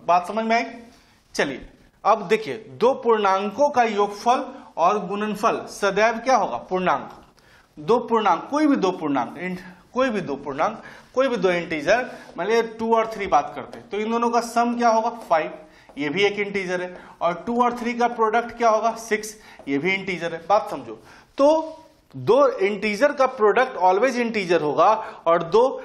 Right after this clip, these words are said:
integer का sum जो होगा वो भी always क्या होगा? integer।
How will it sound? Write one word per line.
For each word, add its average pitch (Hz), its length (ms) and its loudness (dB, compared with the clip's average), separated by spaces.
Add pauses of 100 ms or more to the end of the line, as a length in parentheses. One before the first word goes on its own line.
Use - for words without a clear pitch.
(120)
integer 196 460 0
का 254 140 2
sum 269 400 0
जो 202 120 0
होगा 156 280 0
वो 175 220 2
भी 220 120 0
always 208 360 4
क्या 285 100 4
होगा? 156 180 2
integer। 160 500 -4